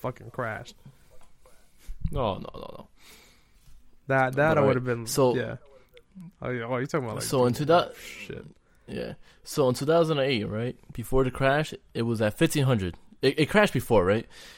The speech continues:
Speaker 2: In, like, two thousand, it was at fourteen. Then it was like, ah, like,
Speaker 1: Yeah.
Speaker 2: nineteen ninety-eight. It was, like, a little crash, and it went down to one thousand.
Speaker 1: Mm-hmm.
Speaker 2: Well, no, eight hundred. It went down to eight hundred and it went back all the way back up. It took a couple years,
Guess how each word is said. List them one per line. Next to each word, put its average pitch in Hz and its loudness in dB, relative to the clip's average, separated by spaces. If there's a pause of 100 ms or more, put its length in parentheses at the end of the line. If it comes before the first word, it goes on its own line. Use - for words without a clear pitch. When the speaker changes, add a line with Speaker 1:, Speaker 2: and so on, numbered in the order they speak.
(100)
Speaker 2:
In, 113 0
like, 110 2
two 151 -4
thousand, 151 0
it 123 0
was 117 0
at 104 0
fourteen. 139 -2
Then 117 0
it 113 0
was 98 -2
like, 92 -4
ah, 92 4 (960)
like, 127 2
Speaker 1:
Yeah. 123 4
Speaker 2:
nineteen 139 4
ninety-eight. 107 2
It - 2
was, 107 0
like, 113 -2
a 110 -2
little 139 4
crash, 104 2
and 113 0
it 107 2
went 110 0
down 107 0
to 92 -4 (360)
one 139 0
thousand. 101 0 (200)
Speaker 1:
Mm-hmm. 131 -2
Speaker 2:
Well, 117 0
no, 117 4
eight 131 8
hundred. 131 6
It 123 4
went 135 2
down 135 4
to 107 2
eight 139 2
hundred 127 4
and 113 2
it 104 -2
went 110 0
back 110 2
all 110 2
the 120 2
way 127 2
back 110 2
up. 107 2
It - -4
took 147 -2
a 151 -4
couple 151 4
years, 123 0